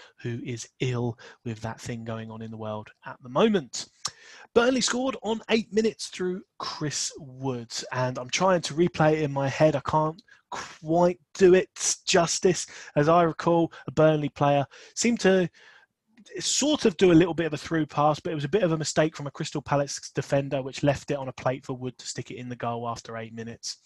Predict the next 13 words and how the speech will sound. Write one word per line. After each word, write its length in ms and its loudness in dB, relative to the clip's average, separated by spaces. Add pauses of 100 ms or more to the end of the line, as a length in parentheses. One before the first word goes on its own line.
(420)
Uh, 220 2
and 140 -2
then 200 6
essentially 420 -4
Burnley 460 0
did 260 -2 (360)
what 180 -2
Burnley 340 6
do. 280 2
They 120 -2
frustrated 760 0
Crystal 360 -6
Palace. 480 0